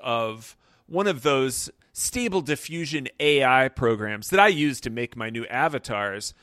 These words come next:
But here, the bat has disappeared. It's been replaced with just some blue and yellow kind of jumbled mess. Can't see what's going on. So that ball is headed right for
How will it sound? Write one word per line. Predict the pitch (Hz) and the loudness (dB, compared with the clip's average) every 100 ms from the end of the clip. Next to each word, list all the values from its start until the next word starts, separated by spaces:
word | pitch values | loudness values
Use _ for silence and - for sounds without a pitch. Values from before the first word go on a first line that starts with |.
| _ _ - | _ _ -2
But | 214 - _ _ | 0 -2 _ _
here, | - 302 339 170 | -6 0 2 2
the | 127 | 0
bat | 101 135 185 220 | -2 0 0 -2
has | 160 127 | -8 -8
disappeared. | 151 147 - 196 185 127 | -10 -10 -12 -6 -6 -6
It's | - | -8
been | 196 180 | -10 -8
replaced | 127 - 151 180 | -10 -6 -6 -6
with | 131 - | -10 -8
just | 165 - | -8 -8
some | 127 98 113 | -10 -10 -8
blue | 123 151 170 | -2 0 0
and | 131 110 | -2 -6
yellow | 110 135 147 139 131 127 127 _ _ _ _ | -4 -4 -2 -4 -4 -6 -10 _ _ _ _
kind | 151 | -14
of | 113 | -12
jumbled | 95 - 131 143 147 139 104 | -12 -6 -6 -4 -6 -6 -8
mess. | 104 117 170 - - _ _ _ - | -8 -8 -8 -12 -16 _ _ _ -6
Can't | 277 262 | -4 -4
see | - 165 | -4 -6
what's | 117 143 - | -4 -4 -4
going | 170 160 | -10 -8
on. | 143 147 165 _ _ | -6 -6 -10 _ _
So | - | -6
that | 196 254 131 | -2 -2 4
ball | 170 165 143 | 6 6 4
is | 175 151 - | 2 2 -2
headed | - 190 160 123 | 2 2 4 -2
right | 117 143 190 - | 0 0 0 -4
for | - 185 185 165 156 156 | -8 -4 2 2 2 -2